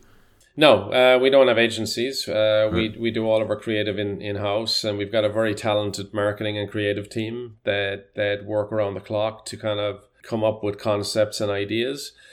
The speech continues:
Speaker 1: We do a lot, though, with the influencer network.
Speaker 2: Yeah.
Speaker 1: So we engage a lot with influencers and kind of bring them into the experience.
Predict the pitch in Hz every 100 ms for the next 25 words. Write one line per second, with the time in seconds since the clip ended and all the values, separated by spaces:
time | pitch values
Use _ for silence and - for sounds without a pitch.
0 | - - - 113 113 120 113 113 107 113
1 | 113 - 123 131 147 135 113 104 101 -
2 | 110 113 113 110 127 123 - 147 147 156
3 | 151 - - 139 143 160 202 92 87 87
4 | 80 117 113 110 107 - - - _ 117
5 | 113 113 120 120 113 110 110 113 117 113
6 | 117 117 120 113 123 120 120 - 135 135
7 | 123 107 110 110 107 - 117 113 113 110
8 | 110 107 - 107 104 - 127 120 131 165
9 | -